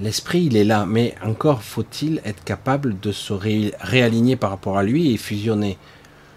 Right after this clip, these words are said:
Ah, putain, j'essaie, j'essaie d'expliquer, mais j'éloigne un petit peu là. On parle de matière, de vision, j'interagis avec ce que je vois, euh, je vois quelque chose,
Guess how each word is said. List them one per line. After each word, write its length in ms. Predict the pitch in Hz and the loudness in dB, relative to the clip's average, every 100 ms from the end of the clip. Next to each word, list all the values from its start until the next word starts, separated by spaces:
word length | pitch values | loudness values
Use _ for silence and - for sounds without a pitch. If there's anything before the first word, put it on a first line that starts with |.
| - - - | -20 -20 -18
Ah, 200 | - - | -14 -12
putain, 220 | - 92 80 | -12 -12 -10
j'essaie, 300 | 82 - 76 78 | -12 -14 -12 -12
j'essaie 320 | 85 - 98 | -12 -8 -8
d'expliquer, 560 | 92 - - 98 135 127 | -8 -10 -14 -10 -6 -4
mais 140 | 92 | -6
j'éloigne 480 | 87 87 98 104 92 | -6 -6 -2 -2 -2
un 140 | 85 | -6
petit 220 | 82 - 87 | -8 -12 -8
peu 160 | 98 | -6
là. 180 | 87 69 69 - - - - - - - - - - - - - - - 95 | -6 -8 -14 -20 -20 -20 -20 -20 -20 -20 -20 -20 -20 -20 -20 -20 -20 -16 -10
On 60 | |
parle 300 | 107 110 104 | -2 2 2
de 80 | 98 | 2
matière, 640 | 98 107 - 135 143 156 156 156 - - - - - - 87 - | 0 0 0 2 4 2 0 -6 -16 -20 -20 -20 -20 -18 -16 -8
de 80 | 98 | -6
vision, 800 | 95 98 104 113 139 151 156 151 - - - - - - 98 | -4 -4 -2 4 6 6 2 -2 -12 -20 -20 -20 -20 -16 -8
j'interagis 720 | 95 107 101 104 110 117 147 | 0 0 0 0 0 2 2
avec 160 | 104 | 2
ce 80 | - | -4
que 140 | - 107 | -4 -4
je 120 | 104 | -2
vois, 440 | 107 131 143 143 - - - - - - - - | 2 4 4 2 -4 -18 -20 -18 -16 -18 -20 -12
euh, 260 | 98 95 90 - | -8 -6 -8 -10
je 200 | 117 95 | -6 -2
vois 360 | 107 95 113 123 | -2 0 2 2
quelque 300 | - 92 104 | 0 -6 -6
chose, 520 | - - 147 135 139 | -4 2 2 2 -2